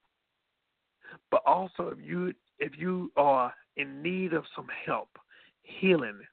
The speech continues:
mentally, physically, emotionally, give it over to God and leave it there. Dear Heavenly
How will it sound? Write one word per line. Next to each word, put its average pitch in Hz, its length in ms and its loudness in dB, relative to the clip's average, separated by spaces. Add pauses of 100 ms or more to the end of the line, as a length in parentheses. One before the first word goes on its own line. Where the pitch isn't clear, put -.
(100)
mentally, 135 640 0 (200)
physically, 151 460 2
emotionally, 143 800 -2 (320)
give 165 180 -2
it 147 60 2
over 139 200 0
to 143 60 -4
God 123 520 -6 (420)
and 117 140 -10
leave 123 200 -2
it - 140 -10
there. 110 340 -2
Dear 170 140 0
Heavenly 160 200 2